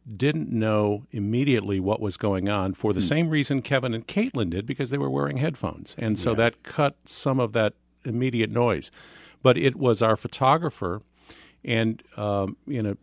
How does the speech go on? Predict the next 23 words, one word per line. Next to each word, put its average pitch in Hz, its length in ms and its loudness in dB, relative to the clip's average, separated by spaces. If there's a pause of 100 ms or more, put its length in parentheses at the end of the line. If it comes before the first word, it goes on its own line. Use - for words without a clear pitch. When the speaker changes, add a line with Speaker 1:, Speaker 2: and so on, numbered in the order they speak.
Speaker 1:
in 110 80 -2
a 104 60 -2
situation 147 520 0
like 117 120 -4
this, - 180 -4
we 110 100 0
always 107 280 2
hire, 98 380 0 (300)
um, 95 220 -8
outside 107 400 -2
security 104 720 -4
to, - 220 -4
to - 140 -6
protect 104 340 -2
our 101 60 -6
crews. - 460 -8 (640)
And 113 260 4
it 120 160 4
was 117 300 4
the, 104 340 2
um, 95 340 0 (440)
it 117 180 -2
was 110 260 0